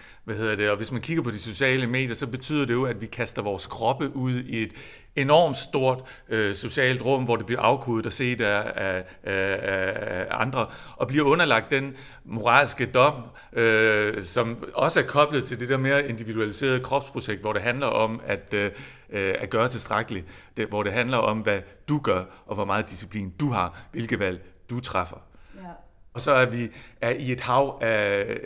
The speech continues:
Speaker 1: æstetik, hvor vi faktisk også for at kunne deltage i det sociale liv, er nødt til at kaste vores kroppe ud som en, som en brik i, øh, i et, et stort digitalt univers af krop,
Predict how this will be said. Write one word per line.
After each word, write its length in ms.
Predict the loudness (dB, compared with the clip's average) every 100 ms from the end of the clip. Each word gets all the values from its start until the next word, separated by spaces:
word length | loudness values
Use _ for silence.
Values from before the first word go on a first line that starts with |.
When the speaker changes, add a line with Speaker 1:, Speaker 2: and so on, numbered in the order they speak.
| -6
Speaker 1:
æstetik, 580 | -6 -6 -8 -8 -8 -12 -20 -12
hvor 240 | 0 2 2
vi 100 | 2
faktisk 420 | 2 2 -2 -2
også 200 | -2 2
for 100 | 0
at 60 |
kunne 140 | 0 -2
deltage 340 | 0 0 0 -2
i 40 |
det 120 | -4
sociale 500 | -8 -4 0 0 -2
liv, 200 | -4 -4
er 120 | -2 -2
nødt 180 | -4
til 80 | -4
at 60 | -4
kaste 240 | -4 -4
vores 200 | -6 -6
kroppe 380 | -8 -2 -2 -2
ud 260 | -6 -8 -10 -20 -20 -20 -20 -14
som 180 | -6 -4
en, 200 | -4 -6
som 180 | -6 -6
en 120 | -6
brik 280 | 0 -2 -2 -8
i, 120 | -6
øh, 600 | -4 -4 -4 -4 -4 -6
i 220 | -8 -8 -8
et, 180 | -10 -14
et 120 | -10
stort 420 | -4 -4 -4 -8
digitalt 580 | -12 -6 0 0 -2 -10 -20 -20 -12
univers 680 | -12 -6 -4 0 0 0
af 160 | -4 -10
krop, 320 | -4 -4 -4